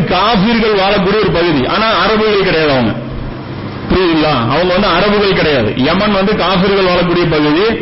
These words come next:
பனி இஸ்ராயல்கள் அதிகமா வாழ்றாங்க. அப்ப அந்த பகுதியில இந்த அறிவிப்பு பொருந்தாது. எது? நாலு மாசத்துல அவங்க இஸ்லாத்தை ஏத்துக்கணும், இல்லைன்னா சாகடிக்கப்படுவாங்க, இது கிடையாது. ஏன்னா ரசூல் அட்வைஸ் பண்ணி அனுப்புறாங்க, முஆத் பின் ஜபலை வந்து கூப்பிட்டு சொல்றாங்க,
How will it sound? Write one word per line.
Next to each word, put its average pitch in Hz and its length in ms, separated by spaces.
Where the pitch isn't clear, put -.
பனி 190 220
இஸ்ராயல்கள் 208 540
அதிகமா 196 300
வாழ்றாங்க. 156 440
அப்ப 156 240
அந்த 202 340
பகுதியில 190 580
இந்த 226 320
அறிவிப்பு 202 440
பொருந்தாது. 170 500
எது? 170 280
நாலு 165 300
மாசத்துல 175 360
அவங்க 175 160
இஸ்லாத்தை 170 360
ஏத்துக்கணும், 139 580
இல்லைன்னா 214 400
சாகடிக்கப்படுவாங்க, 170 840
இது 165 140
கிடையாது. 151 400
ஏன்னா 175 240
ரசூல் 170 300
அட்வைஸ் 170 380
பண்ணி 160 160
அனுப்புறாங்க, 143 400
முஆத் 165 320
பின் 165 160
ஜபலை 156 300
வந்து 160 180
கூப்பிட்டு 156 340
சொல்றாங்க, 143 400